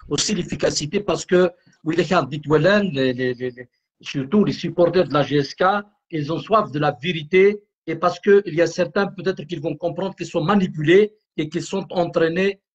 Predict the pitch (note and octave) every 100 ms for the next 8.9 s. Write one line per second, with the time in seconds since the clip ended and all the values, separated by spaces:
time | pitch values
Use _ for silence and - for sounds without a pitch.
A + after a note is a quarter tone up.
0 | D#3 C#3+ F#3 C#3+ E3 - F#3 C#3+ C3 E3+
1 | - - D#3+ D3 C#3 - F3 - - F3+
2 | F#3 _ _ - D3+ E3+ - F3+ - E3
3 | G3+ G3+ - _ _ F3 E3+ E3+ D3+ G3
4 | G3 - D3+ F#3+ A3+ F#3+ E3+ D3 D3+ D3
5 | - E3+ F3+ - _ _ D3+ C#3+ F#3 F3
6 | D3+ D#3+ B2 E3 F3 F#3+ _ _ _ D#3
7 | D3+ - - G#3+ G#3+ F#3 F3+ E3+ - F#3
8 | F#3 - _ D3+ F#3+ D#3+ F3 F3 F3+